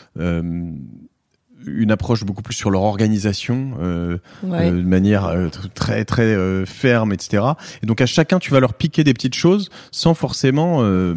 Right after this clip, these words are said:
Speaker 2: Mais t'as posé la question à tes salariés ou à tes, ou à tes collaborateurs, j'aime pas le terme salarié, mais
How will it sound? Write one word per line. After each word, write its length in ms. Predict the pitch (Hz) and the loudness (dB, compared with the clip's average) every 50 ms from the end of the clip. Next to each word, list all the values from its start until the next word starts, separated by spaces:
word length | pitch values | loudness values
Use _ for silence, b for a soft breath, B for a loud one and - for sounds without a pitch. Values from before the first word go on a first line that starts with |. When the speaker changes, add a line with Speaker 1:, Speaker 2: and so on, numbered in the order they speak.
| 82 82 - | -4 -4 -4
Speaker 2:
Mais 60 | 190 | -2
t'as 100 | - 214 | 0 0
posé 240 | 196 - 214 226 277 | 0 2 2 2 2
la 100 | 370 320 | 2 2
question 280 | 247 247 226 - 302 | 2 0 0 0 0
à 40 | 311 | 0
tes 120 | - 240 208 | 2 0 0
salariés 560 | - 202 185 180 175 180 180 196 226 247 254 | 2 2 2 2 2 2 2 2 2 4 4
ou 140 | 226 190 175 | 4 2 2
à 60 | 170 | 0
tes, 440 | 170 - 175 170 170 165 165 165 160 | 0 0 0 0 2 2 2 0 0
ou 160 | 156 160 156 | 0 0 0
à 80 | 160 156 | 0 0
tes 240 | 160 - 165 160 156 | 0 -2 -2 -2 0
collaborateurs, 840 | - - 170 165 170 160 170 165 156 165 165 - 180 185 196 190 170 | 0 2 2 4 4 4 2 2 2 2 0 0 0 0 2 2 2
j'aime 120 | 156 147 | 0 0
pas 120 | 160 156 151 | -2 -2 -4
le 140 | 156 151 - - - - - - | -4 -4 -4 -6 -10 -10 -10 -8
terme 180 | - 160 160 | -8 -6 -6
salarié, 380 | 156 - 160 165 165 175 190 208 | -4 -4 -2 -2 0 2 2 2
mais 180 | 202 175 165 | 2 2 2